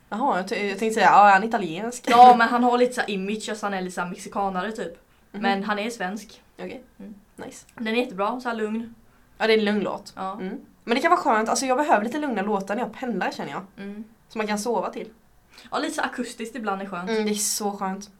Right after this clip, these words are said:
Speaker 2: Ja. Eh, vad hade du för låt?
Speaker 1: Jag har Seven Eleven med Beyoncé. Och det som är det bästa med den låten är att
Speaker 2: Kom, Beyoncé.
Speaker 1: Ja,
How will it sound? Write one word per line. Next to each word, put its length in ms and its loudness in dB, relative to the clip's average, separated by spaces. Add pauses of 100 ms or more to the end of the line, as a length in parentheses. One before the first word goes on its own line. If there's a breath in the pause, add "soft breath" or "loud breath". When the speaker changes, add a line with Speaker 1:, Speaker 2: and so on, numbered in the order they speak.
(120)
Speaker 2:
Ja. 280 4 (340 soft breath)
Eh, 420 -2
vad 80 0
hade 140 -2
du 100 -4
för 80 -10
låt? 280 -10 (320 loud breath)
Speaker 1:
Jag 260 12
har 380 12 (100)
Seven 580 2
Eleven 800 4
med 380 4
Beyoncé. 520 0
Och 180 4
det 380 4
som 140 2
är 60 6
det 120 2
bästa 440 6
med 120 4
den 120 6
låten 360 4
är 140 6
att 140 4
Speaker 2:
Kom, 280 -14
Beyoncé. 480 -12
Speaker 1:
Ja, 360 10